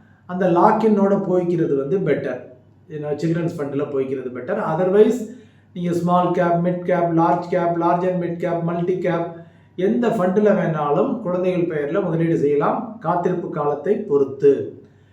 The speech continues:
So, நம்ம எல்லாமே இப்ப ஈக்விட்டி ஃபண்ட்ஸை தான் பேசிக்கிட்டு இருக்கோம். நம்ம எல்லாருக்கும் தெரியும், ஈக்விட்டி ஃபண்ட்ஸ் வந்து subject to market risk. So, சந்தை ஏற்ற இறக்கத்திற்கு உட்பட்டது. But லாங்கர் டேர்ம்ல வந்து so far returns have been wonderful. அதே மாதிரி ஒரு அஞ்சு வருஷம், பத்து வருஷம், பதினஞ்சு வருஷமெல்லாம்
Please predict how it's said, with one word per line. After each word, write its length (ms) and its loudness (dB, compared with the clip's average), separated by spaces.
So, 160 -4
நம்ம 180 0
எல்லாமே 320 4
இப்ப 120 4
ஈக்விட்டி 380 2
ஃபண்ட்ஸை 260 0
தான் 200 2
பேசிக்கிட்டு 360 -2
இருக்கோம். 220 -2
நம்ம 140 4
எல்லாருக்கும் 380 0
தெரியும், 400 0
ஈக்விட்டி 160 0
ஃபண்ட்ஸ் 360 -4
வந்து 520 -6
subject 380 2
to 60 8
market 540 2
risk. 400 -2
So, 260 0
சந்தை 400 2
ஏற்ற 260 4
இறக்கத்திற்கு 640 0
உட்பட்டது. 880 0
But 40 -6
லாங்கர் 680 2
டேர்ம்ல 380 2
வந்து 340 2
so 300 0
far 280 4
returns 440 -4
have 200 -2
been 180 -2
wonderful. 480 -2
அதே 240 4
மாதிரி 220 6
ஒரு 180 6
அஞ்சு 260 2
வருஷம், 240 2
பத்து 220 -2
வருஷம், 280 -2
பதினஞ்சு 340 -2
வருஷமெல்லாம் 360 -4